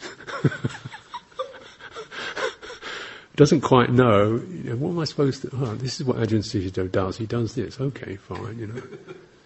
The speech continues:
'Cause I walk around and I start to do something and then somebody comes up and says, "No, no, no, I'll do that for you." "Oh, right, okay, I've gotta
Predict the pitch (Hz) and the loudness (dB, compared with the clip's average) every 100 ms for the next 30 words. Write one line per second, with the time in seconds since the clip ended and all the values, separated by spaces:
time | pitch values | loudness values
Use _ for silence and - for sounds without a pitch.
0 | _ _ - 123 120 113 - - 117 113 | _ _ 6 10 12 10 2 4 8 8
1 | 110 95 98 104 107 110 101 95 - - | 8 8 6 2 -2 -2 -2 -4 -12 0
2 | 107 98 - - 135 156 - 92 95 - | 2 2 0 8 10 10 4 -4 -6 -4
3 | 101 104 110 113 120 110 113 95 - - | -2 0 -2 -2 -2 -2 -2 -4 -6 -18
4 | - - - - - _ - - - 170 | -18 -18 -20 -20 -20 _ -12 -8 -2 -2
5 | 127 - 196 196 131 117 - _ _ - | -2 0 6 6 6 0 -12 _ _ 0
6 | 139 120 123 98 143 147 - - 135 117 | 4 4 2 0 0 0 0 -6 -4 0
7 | 139 127 | 2 2